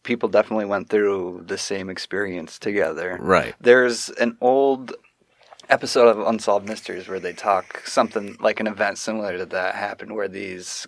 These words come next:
Speaker 1: group of friends had went, like, on a fishing trip or something, and they were, like, camping, and for some reason they were out,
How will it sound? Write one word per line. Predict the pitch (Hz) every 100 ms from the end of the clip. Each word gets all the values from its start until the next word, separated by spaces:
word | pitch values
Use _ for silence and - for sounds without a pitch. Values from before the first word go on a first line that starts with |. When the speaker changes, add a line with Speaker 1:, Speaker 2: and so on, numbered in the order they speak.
| -
Speaker 1:
group | 110 113
of | 101
friends | - 110 113 107 101 95 - - -
had | 104 104 104
went, | 104 104 98 - -
like, | 107 113
on | 104 104
a |
fishing | - 113 - 113
trip | - 117 117
or |
something, | 113 117 110 120 113 110
and | 104
they | 101
were, | 101 98
like, | 101 90 -
camping, | - 110 104 101 101 101
and | 104 101 98 - - - - - - -
for | 120
some | - 156 143
reason | 135 123 113
they | 113
were | 113 98
out, | 107 110 107